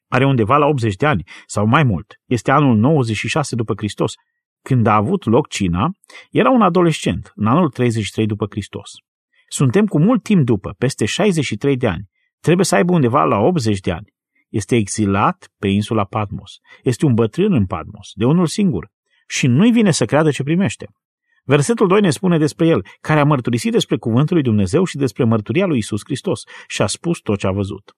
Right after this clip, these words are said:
Aș dori să vă spun ceva despre el. Și atunci când a fost tânăr și atunci când a fost bătrân, el a fost un martor credincios.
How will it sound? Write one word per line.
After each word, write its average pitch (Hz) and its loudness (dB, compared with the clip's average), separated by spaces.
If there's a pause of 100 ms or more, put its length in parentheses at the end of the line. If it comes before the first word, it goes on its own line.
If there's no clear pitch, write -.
(640)
Aș 151 0
dori 220 2
să - -4
vă 160 4
spun 131 0
ceva 107 0
despre 92 -6
el. 73 -8 (500)
Și - -6
atunci 269 -2
când 170 2
a 117 2
fost - -4
tânăr 127 0
și - -2
atunci 135 -4
când 117 -2
a 104 0
fost 113 -4
bătrân, 104 -4
el 104 -2
a 98 0
fost 127 -8
un 101 -2
martor 101 -2
credincios. 85 -10